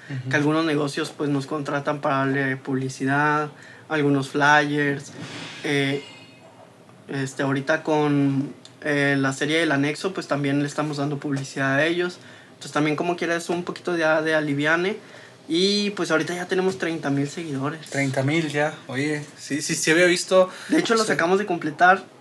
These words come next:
Speaker 2: Hoy en la mañana.
Speaker 1: Sí, sí, porque yo había visto que, que estabas en los veinticinco, veintiséis,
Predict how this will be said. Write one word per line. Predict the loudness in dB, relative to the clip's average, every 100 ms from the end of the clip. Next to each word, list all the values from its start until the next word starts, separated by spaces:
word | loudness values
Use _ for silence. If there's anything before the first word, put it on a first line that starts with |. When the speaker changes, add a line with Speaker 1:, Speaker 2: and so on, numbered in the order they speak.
| 0
Speaker 2:
Hoy | 4 6
en |
la | 4
mañana. | 2 -2
Speaker 1:
Sí, | 2 2 2
sí, | 0
porque | -2 -2 2
yo | 4
había | 6
visto | 4 2 -2 -2
que, | 0 0
que | 0 -2
estabas | 0 4 4 2 -2
en | -2
los | -2 -2
veinticinco, | -4 -4 -4 -4 -4 -4 -2 0 0
veintiséis, | -2 -4 -4 -6 -6 -2 -2 -2